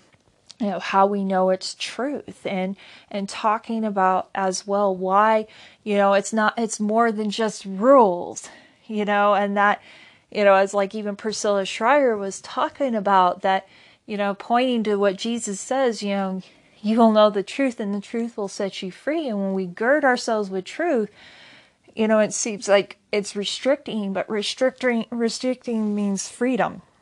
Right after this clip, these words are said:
And it's not legalism restricting. It's, you know, we're, we're living the life that,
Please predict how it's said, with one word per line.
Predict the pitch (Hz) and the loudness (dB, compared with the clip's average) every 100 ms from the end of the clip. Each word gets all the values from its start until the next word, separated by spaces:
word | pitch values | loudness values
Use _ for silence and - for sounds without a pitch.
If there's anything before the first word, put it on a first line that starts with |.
| _ _ _ _ _ _ | _ _ _ _ _ _
And | 208 | -2
it's | 196 - | -2 4
not | 240 254 233 | 6 6 4
legalism | 196 220 294 254 226 190 185 190 180 180 202 _ _ | -4 -2 -2 -2 -4 -4 -4 -6 -8 -8 -12 _ _
restricting. | - 196 190 - 185 - 180 170 175 196 - - - - _ | -2 -2 -2 -4 -6 -6 -12 -10 -10 -10 -16 -20 -20 -20 _
It's, | 214 202 - - _ _ _ _ | 0 0 -2 -10 _ _ _ _
you | 214 202 | -6 -2
know, | 196 185 | -2 -2
we're, | 196 202 202 - _ _ | 0 0 0 -4 _ _
we're | 202 190 | -2 -2
living | 185 202 269 294 277 | -2 0 2 2 2
the | 226 | 2
life | 202 208 220 226 - | 2 6 6 4 0
that, | 196 185 | -6 -6